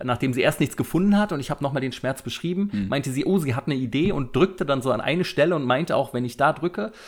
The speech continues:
Speaker 1: kann's sein, dass es danach noch stärker wehtut, aber dann wissen wir, was es ist. Und dann hat sie so eine
Speaker 2: Hm.
Speaker 1: sehr angenehme Stelle gedrückt. <laughs> Und, äh, ich hab so krasse Schmerzen bekommen.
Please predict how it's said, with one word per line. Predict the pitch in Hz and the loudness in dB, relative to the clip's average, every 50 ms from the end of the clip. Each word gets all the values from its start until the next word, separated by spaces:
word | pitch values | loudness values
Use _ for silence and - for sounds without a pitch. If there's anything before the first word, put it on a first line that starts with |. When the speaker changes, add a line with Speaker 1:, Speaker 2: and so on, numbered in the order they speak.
| - - - - | -20 -18 -14 -8
Speaker 1:
kann's | - - 147 156 - | -2 -2 0 0 2
sein, | 135 131 135 | 0 0 0
dass | 139 123 - | 0 -2 -4
es | - - | -4 0
danach | 127 120 123 123 113 | 0 2 2 2 0
noch | 120 107 | -2 -2
stärker | - - 135 139 151 - 127 | -2 0 0 0 2 0 0
wehtut, | 127 147 156 - - 107 | 0 -2 -4 -4 0 0
aber | 110 123 | 0 2
dann | 127 120 113 | 2 0 0
wissen | 131 - - 127 | -2 -4 -6 -6
wir, | 117 113 | -4 -4
was | 117 113 - | -4 -6 -8
es | 104 - | -8 -4
ist. | 123 131 127 - | -2 -2 -2 -2
Und | - 110 107 - - - - - - - | -4 -8 -8 -10 -12 -20 -20 -18 -10 -6
dann | 110 110 - - | -4 -2 0 0
hat | 190 - - | 0 0 0
sie | 180 | -4
so | 143 131 135 | -2 0 2
eine | 131 127 127 123 117 - - - | 2 4 2 2 2 -2 -4 0
Speaker 2:
Hm. | - 131 - - _ _ - | 0 0 0 -2 _ _ -12
Speaker 1:
sehr | 117 104 113 135 147 - | -8 -2 0 0 0 0
angenehme | - 135 139 139 127 123 120 127 | 0 -2 -4 -4 -4 -2 -2 -4
Stelle | 123 - - 123 131 139 | -4 -2 0 0 0 0
gedrückt. | 131 131 120 117 113 135 - - - - - - - | 0 -2 -2 0 0 0 2 6 6 6 6 6 6
<laughs> | 143 196 - - - - - - - - - - - - - 151 - - - | 4 4 4 2 -6 -8 -8 -10 -10 -12 -12 -12 -10 -6 -6 -6 -6 -2 2
Und, | 123 123 120 117 117 117 113 - | 4 6 6 6 4 0 -2 -2
äh, | 117 120 113 110 110 113 - - - - - - - - - - - | 0 0 2 2 2 0 -2 -12 -18 -18 -18 -10 -4 -4 0 4 4
ich | 196 117 113 | 4 6 8
hab | 226 - | 6 6
so | 113 117 113 135 151 175 | 6 6 6 8 8 6
krasse | 170 - 170 147 - 135 | 6 6 4 2 2 2
Schmerzen | - - 131 117 120 123 - - 107 | -2 0 4 4 4 2 0 -4 -6
bekommen. | 101 98 - - 107 101 107 120 131 | -6 -6 -2 0 0 2 2 0 -2